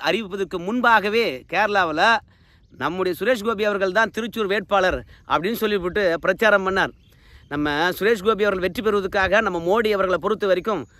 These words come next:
மூன்று நாள் அங்கேயே இருந்து கூட்டம் பேசினார் சுரேஷ் கோபி அவர்களுக்காக. அதுவும் இல்லாம, நம்ம வெற்றி பெறுவோமோ வெற்றி பெற மாட்டோமோ அப்படின்னு நினைச்ச சுரேஷ் கோபி அவர்கள் அங்க கிறிஸ்துவருடைய வாக்கு வாங்க வேண்டும் என்பதற்காக சர்ச்சு பையா சர்ச்சா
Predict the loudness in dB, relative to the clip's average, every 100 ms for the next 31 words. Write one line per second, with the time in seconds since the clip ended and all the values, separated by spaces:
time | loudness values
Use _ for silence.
0 | -20 -20 _ -14 -2 4 6 6 6 6
1 | 6 4 0 2 2 4 4 2 0 0
2 | 0 2 2 0 0 -2 -2 -10 -20 -10
3 | -4 -4 -2 -2 0 0 0 -2 0 0
4 | -2 -8 -20 _ -20 -20 -4 0 2 2
5 | 2 2 4 2 0 0 -2 -4 -2 0
6 | 0 2 0 0 -4 -2 0 2 0 0
7 | 0 0 2 0 -2 -4 -6 -6 -6 -4
8 | -4 0 0 0 0 0 -2 -8 _ -20
9 | -20 -20 -20 0 2 4 0 0 -2 2
10 | 4 6 6 6 4 4 4 4 0 0
11 | -2 -2 0 0 0 -2 -4 -4 -2 -2
12 | -4 -6 -2 0 0 0 0 4 6 6